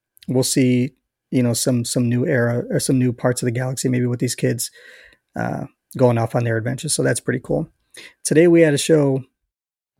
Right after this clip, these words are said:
announced called, uh, J-, what was it? So-, just something Jedi Adventures. It's a High Republic show with a bunch of kids. And, um, yeah, that sounds cool too.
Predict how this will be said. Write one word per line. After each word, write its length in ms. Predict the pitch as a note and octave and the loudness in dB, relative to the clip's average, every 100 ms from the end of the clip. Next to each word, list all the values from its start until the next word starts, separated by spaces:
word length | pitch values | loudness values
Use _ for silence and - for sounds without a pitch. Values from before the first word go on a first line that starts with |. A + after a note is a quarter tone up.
| _ - | _ -4
announced 500 | D3+ B2+ B2 B2 - | 0 2 0 -2 -6
called, 360 | - B2+ A#2+ B2 | -4 -2 0 0
uh, 300 | B2+ C3 D3+ - _ _ _ _ _ _ _ _ _ _ _ _ _ _ _ _ | 0 -2 -6 -10 _ _ _ _ _ _ _ _ _ _ _ _ _ _ _ _
J-, 100 | - | -6
what 260 | C3+ B2+ B2 | -4 -2 0
was 120 | A#2+ | 0
it? 100 | A#2 | 0
So-, 160 | - D3+ | -2 -4
just 300 | B2+ D#3 - | -4 -2 0
something 320 | F#3 F3+ E3 | 0 2 4
Jedi 280 | D#3+ D3+ C#3 | 4 4 2
Adventures. 420 | B2 B2 C#3+ A#2+ | 0 0 -2 0
It's 300 | D#3 E3 - | 0 0 2
a 60 | |
High 80 | C#3+ | 2
Republic 360 | A3 - A#3 G#3+ | 2 2 0 2
show 140 | - | 2
with 100 | B2 | 0
a 60 | A#2 | 0
bunch 180 | C#3+ - | -4 -6
of 60 | |
kids. 360 | - D3 - - _ - - _ _ | -2 -2 -2 -10 _ -20 -20 _ _
And, 420 | - B2+ C3 B2+ - _ _ _ - | 0 2 0 -2 -10 _ _ _ 0
um, 480 | B2+ B2+ B2+ C3 - _ _ _ _ _ _ _ _ _ _ _ _ _ _ | 2 2 -2 -6 -10 _ _ _ _ _ _ _ _ _ _ _ _ _ _
yeah, 180 | D#3+ A3 | 4 4
that 140 | D#4+ | 4
sounds 180 | D#4 D4 | 2 0
cool 200 | - D#4+ | 2 -2
too. 280 | D4 F4 B3 | 2 2 2